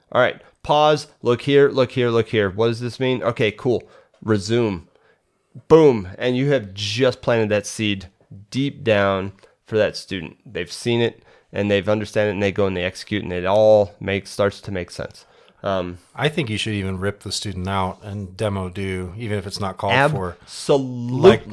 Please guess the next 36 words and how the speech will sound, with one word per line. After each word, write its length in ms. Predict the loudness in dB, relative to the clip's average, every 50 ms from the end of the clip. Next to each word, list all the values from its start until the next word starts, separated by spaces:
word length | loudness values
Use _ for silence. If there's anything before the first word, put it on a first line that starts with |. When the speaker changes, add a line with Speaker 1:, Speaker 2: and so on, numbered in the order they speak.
| -6 -2
Speaker 2:
like 220 | 0 0 0 0
if 140 | -4 -6 -2
there's 340 | 0 0 2 2 2 2 0
flail 680 | -2 -2 -8 -4 -2 0 2 2 2 2 0 -2 -6 _ _ -20 -20 -16 -8
and 120 | 2 6
Speaker 1:
Yep. 80 | 6 6
Speaker 2:
they're 60 | 6
just 280 | 4 -4 -4 -4 -2 -2
like, 320 | 0 0 2 0 0 -6 _ _ _ _ _ _ _ _ _ _ _ _ _ _ _ _ _ _ -20 -20 -20 _ _ -10
like, 220 | -10 -10 -8 -8
we're 80 | -8 -8
taking, 280 | -4 -4 -4 -4 -2 -4
like, 200 | -6 -6 -6 -8
twenty 320 | -8 -6 -4 -4 -4 -4
minutes 280 | -4 -6 -6 -8 -10 -12
to 100 | -14 -12
get 180 | -12 -12 -12 -12
through 140 | -12 -12 -12
a 40 |
fir-, 280 | -12 -12 -12 -12 -12 -10 -10
like, 180 | -12 -12 -10
a 100 | -12 -14
ties 440 | -16 -14 -10 -6 -6 -4 -6 -6 -10
brief. 480 | -12 -16 -16 -16 -16 -16 -16 -18 -8 _ 6
Speaker 1:
Yep. 260 | 6 6 4 2 _ _
Speaker 2:
It's 120 | -12 -10
like, 160 | -10 -8 -6
all 80 | -8 -8
right, 180 | -8 -8 -10 _ _ _ _ _ _ _ _ _ _ _ _ _ _ _ _ -16
this 140 | -14 -12 -8
doesn't 240 | -8 -6 -6 -4
mean 160 | -6 -6 -6 -6
you 100 | -6 -6
hooked. 400 | -6 -6 -6 -8 -12 -20 -20 _ -10 -6
Absolutely 400 | -6 -6 -6 -8 -10 -10 -10 -10
not. 260 | -8 -8 -10 -10